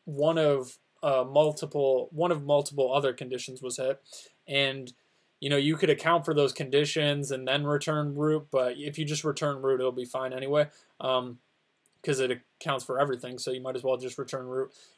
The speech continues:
If V one is less than root dot data and V two is greater than root dot data, basically the condition, we're hitting an ending condition where we found a node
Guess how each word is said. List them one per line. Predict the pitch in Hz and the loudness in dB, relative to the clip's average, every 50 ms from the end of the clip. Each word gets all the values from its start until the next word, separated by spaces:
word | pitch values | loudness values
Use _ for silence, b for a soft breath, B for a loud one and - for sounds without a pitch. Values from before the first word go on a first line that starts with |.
| b - | b -4
If | 143 147 135 131 135 | -4 -4 -4 -4 -4
V | 160 202 226 233 | -4 -2 -2 -2
one | 196 160 156 156 165 190 208 | 0 2 4 4 4 4 2
is | 196 147 143 | 0 -2 0
less | 147 143 143 147 - | 2 2 2 2 0
than | - 156 147 | 0 -2 0
root | 143 147 147 147 | 0 -2 0 2
dot | 151 139 131 - | 0 0 0 2
data | 151 139 139 139 139 135 | 2 4 4 4 2 0
and | 143 139 | -2 -6
V | 139 143 143 | -4 -4 -4
two | 135 - - 156 147 | -4 -2 -2 -2 0
is | 139 123 | -2 -2
greater | 123 - 139 139 151 180 220 247 247 226 | -6 -8 -2 2 4 4 4 6 4 4
than | 160 143 139 127 | 4 4 2 2
root | 131 131 123 | 0 0 2
dot | - 127 123 - | 0 -2 -2 -2
data, | - 127 127 135 147 151 147 b b b | -4 -2 2 4 4 4 2 b b b
basically | - 196 247 - 294 - 247 294 285 285 | 8 8 8 6 2 0 0 -2 -2 2
the | 226 202 185 | 4 4 4
condition, | - 190 175 170 190 196 196 - 233 226 226 226 220 - _ _ _ _ _ _ _ _ _ _ _ - | 2 2 4 6 6 6 6 2 -4 -6 -8 -10 -14 -16 _ _ _ _ _ _ _ _ _ _ _ -12
we're | 165 156 170 196 190 175 | 4 10 12 12 12 12
hitting | 185 202 226 226 220 | 10 6 4 4 2
an | 190 | 2
ending | 160 160 175 185 202 202 | 0 2 2 2 0 0
condition | 190 - 180 190 220 202 - 233 233 226 233 214 156 | -2 -4 -6 -4 -4 -4 -4 -4 -6 -8 -10 -4 0
where | 151 156 160 165 165 156 | 2 6 6 6 6 4
we | 143 143 160 185 185 165 | 2 0 -2 -2 -2 -4
found | - - - - 165 160 180 208 214 214 | -6 -8 -6 -2 0 2 2 2 4 4
a | 208 | 4
node | 170 143 135 131 131 139 160 180 202 208 214 | 4 2 2 4 4 8 10 8 8 8 6